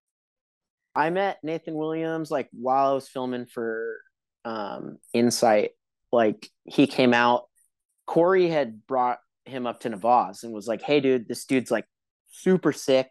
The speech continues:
Like, you should probably, like, see if he can get involved in the video in some way, you know, like, maybe, like, have some clips in the friend section or whatever." So Nathan ended up flying out and staying with Navaz,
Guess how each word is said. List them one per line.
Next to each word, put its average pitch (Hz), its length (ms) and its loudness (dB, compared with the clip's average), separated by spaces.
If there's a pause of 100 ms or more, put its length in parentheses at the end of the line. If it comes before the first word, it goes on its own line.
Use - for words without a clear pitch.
Like, 110 260 -2 (1160)
you 127 100 -10
should - 100 -16
probably, 151 280 2
like, 127 240 0
see 135 180 -6
if 123 100 -10
he 120 100 -10
can 123 180 -8
get 123 160 0
involved 113 420 -4
in 113 60 -8
the 104 80 -10
video 110 400 -4
in 104 100 -10
some 101 260 -10
way, 98 300 -4
you 110 140 -10
know, 101 160 -2
like, 104 200 0
maybe, 110 200 -4
like, 107 200 -2
have 110 160 -4
some 107 280 -14 (100)
clips - 300 0
in 110 60 0
the 104 60 -2
friend 110 280 2
section 101 500 0
or 98 120 0
whatever." 104 480 2 (500)
So 123 400 2
Nathan 135 400 -2
ended 127 240 -4
up 117 220 -2 (640)
flying 123 460 -4
out 117 300 -8
and 113 100 -14
staying 123 380 -4
with 110 160 -8
Navaz, 117 640 4